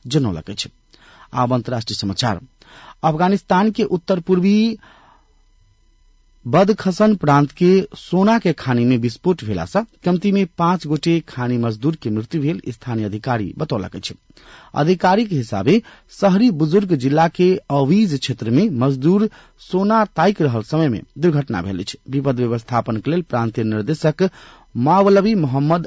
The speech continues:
अकरम अकबरी मृतक के संख्या पाँच पहुंचल पुष्टि करैत थप पीड़ित के खोजी कार्य जारी रहल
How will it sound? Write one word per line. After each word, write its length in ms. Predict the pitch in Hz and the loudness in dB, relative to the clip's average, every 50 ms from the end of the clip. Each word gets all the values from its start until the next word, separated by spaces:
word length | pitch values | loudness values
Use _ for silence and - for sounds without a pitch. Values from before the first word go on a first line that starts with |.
| - | -8
अकरम 460 | - 156 151 - 151 143 156 170 190 196 196 - - _ _ - | -8 -8 -4 0 2 2 2 2 2 0 -2 -4 -8 _ _ -10
अकबरी 520 | 139 127 - 127 113 123 110 117 185 220 - - - - _ - | -8 -4 -2 0 0 2 2 2 0 0 -4 -8 -20 -20 _ -2
मृतक 320 | 143 175 185 - 214 214 | 0 0 2 2 2 0
के 100 | - - | 0 -2
संख्या 420 | 165 - - 147 143 135 160 156 151 - _ | -6 -4 -2 -4 -2 -2 -2 -2 -2 -4 _
पाँच 300 | - 147 151 165 165 - | -6 -4 -2 -2 -4 -4
पहुंचल 360 | - - 117 110 - 135 139 143 | -6 -6 -6 -6 -4 -4 -6 -4
पुष्टि 340 | - 180 190 - - 220 202 | -2 -4 -4 -4 -2 -4 -2
करैत 280 | - - 123 143 160 - | 0 0 0 0 -2 -4
थप 220 | - - 123 120 - | -6 -6 -6 -6 -4
पीड़ित 260 | - 131 170 165 - | -2 -2 -2 -2 -2
के 120 | - 120 | -4 -10
खोजी 340 | 110 - - 151 160 156 139 | -8 -6 -4 -4 -2 -2 -4
कार्य 260 | - 120 107 107 107 98 | -4 -4 -4 -4 -4 -4
जारी 260 | 104 120 117 107 107 | -2 0 0 0 -2
रहल 260 | 98 107 101 107 123 | -4 -4 -4 -6 -6